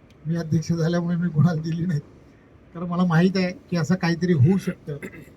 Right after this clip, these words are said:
त्यामुळे ती पेंडिंग आहेत मी आणि देवेंद्रजी, त्यामुळे त्यामध्ये अतिशय पॉझिटिव्ह आहोत. त्यामुळे चांगल्या पदांची पण काही चांगल्या कार्यकर्त्यांना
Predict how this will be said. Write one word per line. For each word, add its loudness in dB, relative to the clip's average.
त्यामुळे -6
ती 0
पेंडिंग 2
आहेत -6
मी -2
आणि 2
देवेंद्रजी, -2
त्यामुळे -4
त्यामध्ये -2
अतिशय -4
पॉझिटिव्ह 0
आहोत. -2
त्यामुळे -12
चांगल्या -6
पदांची -4
पण -4
काही -2
चांगल्या 6
कार्यकर्त्यांना -4